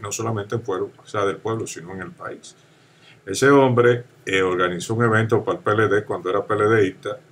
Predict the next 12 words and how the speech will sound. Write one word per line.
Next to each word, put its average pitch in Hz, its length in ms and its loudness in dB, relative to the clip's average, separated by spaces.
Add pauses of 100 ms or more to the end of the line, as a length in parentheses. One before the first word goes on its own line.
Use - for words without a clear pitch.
(120)
<laughs> - 1040 -10
y 123 380 4 (360)
en 107 220 2
ese 123 180 4
evento 113 400 6
a 107 60 2
Leonel 98 520 0 (800)
lo 95 100 0
aplaudieron 92 520 -2
más 95 160 -2
que 98 140 0
Danilo 98 420 -2